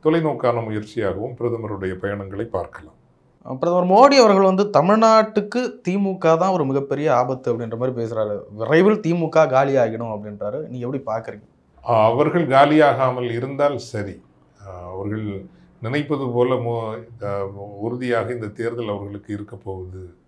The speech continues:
Speaker 1: இல்லை. நீங்கள் எள்ளளவும் எதிர்பார்த்திருக்க மாட்டீர்கள். உத்தரப்பிரதேச மாநிலத்தில் ஆம் ஆத்மி கட்சி, அகிலேஷ் யாதவ், காங்கிரஸ்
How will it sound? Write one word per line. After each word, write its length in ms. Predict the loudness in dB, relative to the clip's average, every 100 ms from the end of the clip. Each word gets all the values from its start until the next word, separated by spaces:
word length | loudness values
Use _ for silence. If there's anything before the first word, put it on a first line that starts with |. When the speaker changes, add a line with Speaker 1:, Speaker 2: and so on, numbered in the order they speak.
| _ _
Speaker 1:
இல்லை. 280 | -10 -10 -12 _ _ _ _ _ _ _ _ _ _ -12
நீங்கள் 720 | -8 -4 -2 -2 -2 -4 -6 -16 _ _ -8
எள்ளளவும் 520 | -2 2 4 4 2
எதிர்பார்த்திருக்க 680 | 0 0 2 0 0 -6 -8
மாட்டீர்கள். 720 | -8 -8 -8 -8 -6 -8 -10 -10
உத்தரப்பிரதேச 680 | -8 -6 -4 -4 -6 -8 -6
மாநிலத்தில் 680 | -6 -6 -10 -12 -14 -14 _ _ _ _ _ _ _ _ _ -4
ஆம் 220 | -2 2
ஆத்மி 460 | 0 0 -6 -6 -6
கட்சி, 420 | -8 -8 -6 -4
அகிலேஷ் 540 | -4 -6 -6 -8 -6
யாதவ், 400 | -4 -2 -4 -6
காங்கிரஸ் 680 | -6 -6 -4 -6 -8 -14